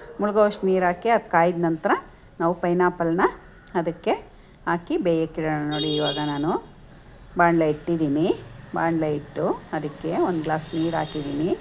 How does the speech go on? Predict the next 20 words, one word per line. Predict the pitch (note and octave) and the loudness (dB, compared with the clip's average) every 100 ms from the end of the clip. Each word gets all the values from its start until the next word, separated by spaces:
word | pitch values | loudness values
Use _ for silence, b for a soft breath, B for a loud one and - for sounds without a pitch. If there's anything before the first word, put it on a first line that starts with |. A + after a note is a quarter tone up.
| B B B B B G3+ | B B B B B -2
ನೀರು | G3+ F#3 | 4 4
ಹಾಕಿದ | F3 D#3+ D#3 D#3+ | 2 -2 -2 -2
ನಂತರ | D3+ - F3+ | 0 0 0
ನೀರು | F3 - | -2 -2
ಚೆನ್ನಾಗಿ | E3 E3+ F#3 - | -2 0 0 2
ಕಾಯಲಿ, | D#3 D#3 D3 F3+ E4 E3 | 2 2 0 0 0 0
ಆ | - | -2
ಕಡೆ | D#3 D3+ | -2 -4
ಇಟ್ಟಿದ್ದೀನಿ. | - D#3+ D3+ C#3+ F#3 F#4+ - E3+ | -4 -4 -2 0 -2 -2 -4 -4
ಈಗ | E3+ F#4 G#4+ B B B B F#3 | -2 -2 -4 B B B B 0
ನಾವು | F3 F3 | 2 2
ಮಸಾಲೆ | E3+ G3 A3 G#3 | 2 2 4 4
ಹುರ್ಕೊಳ್ಳೋಕ್ಕೆ, | F#3+ - E3+ E3 - A#3+ C#5 B B B B - | 2 0 0 0 -2 -2 -2 B B B B -8
ಮಸಾಲೆ | E3+ - A3 A3+ A3+ | -8 2 4 4 2
ಫ್ರೆಶ್ಶಾಗಿ | F3+ - - A3 G3+ | -4 -6 -2 0 0
ಹುರಿದು | F3 E3+ F3 | -4 -2 0
ಮಾಡಿದ್ರೆ | E3 D#3 F#3 B4+ B B B B - | 0 0 0 -2 B B B B 2
ಪೈನಾಪಲ್ | G3 F#3 F#3 E3+ D#3 | 4 4 2 0 -2
ಗೊಜ್ಜು | D3+ - G#3 | -2 -2 -2
ತುಂಬ | F3 | -2